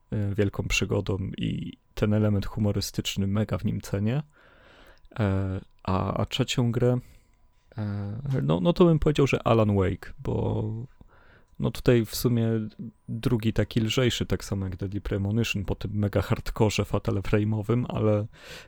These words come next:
e, Alan Wake jest, e, no, no grą, która t-, też nie-, niezależnie od podziału na gatunek jest, jest jedną z moich też ulubionych, więc,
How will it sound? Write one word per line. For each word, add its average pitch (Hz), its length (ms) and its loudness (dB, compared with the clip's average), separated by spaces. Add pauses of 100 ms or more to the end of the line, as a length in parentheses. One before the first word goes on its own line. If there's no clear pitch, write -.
(140)
e, 101 260 0 (120)
Alan 120 380 2
Wake 113 320 2
jest, - 460 -4
e, 120 40 -2 (800)
no, 127 340 2 (280)
no 127 140 2
grą, 113 320 2
która 107 640 -2
t-, - 100 -16 (100)
też - 440 0
nie-, 113 160 2
niezależnie 113 560 2
od 104 100 -4
podziału 110 400 4
na 107 140 0
gatunek 101 540 -2
jest, - 300 -8
jest 110 300 -6
jedną 95 240 -2
z - 140 -8
moich 98 260 -4
też - 260 -6
ulubionych, 92 640 -2
więc, - 500 -6